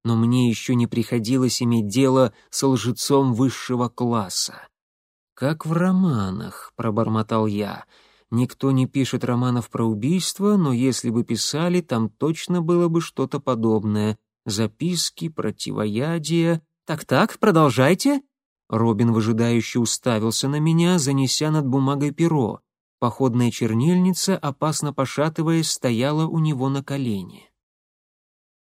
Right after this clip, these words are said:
Молли всё ещё удерживала бьющегося Лема, и именно это, как ни странно, привело меня в чувство. Женщины оказались полны сюрпризов. Молли сильна, как молотобоец,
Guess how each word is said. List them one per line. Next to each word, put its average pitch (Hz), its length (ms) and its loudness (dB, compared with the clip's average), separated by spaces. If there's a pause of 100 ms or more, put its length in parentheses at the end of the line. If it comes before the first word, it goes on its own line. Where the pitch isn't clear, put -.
(340)
Молли 220 400 4
всё - 240 0
ещё 202 320 2
удерживала 170 640 2
бьющегося 156 640 -2
Лема, 156 580 0 (300)
и 139 100 0
именно 143 540 2
это, 214 360 0
как 202 200 -2
ни 151 140 0
странно, 175 580 0
привело 143 420 0
меня 143 260 -2
в 131 80 -14
чувство. - 680 -6 (520)
Женщины 214 760 2
оказались 190 540 2
полны 165 360 2
сюрпризов. 170 840 -2 (300)
Молли 151 680 2
сильна, 147 520 0
как 160 140 -2
молотобоец, 143 960 0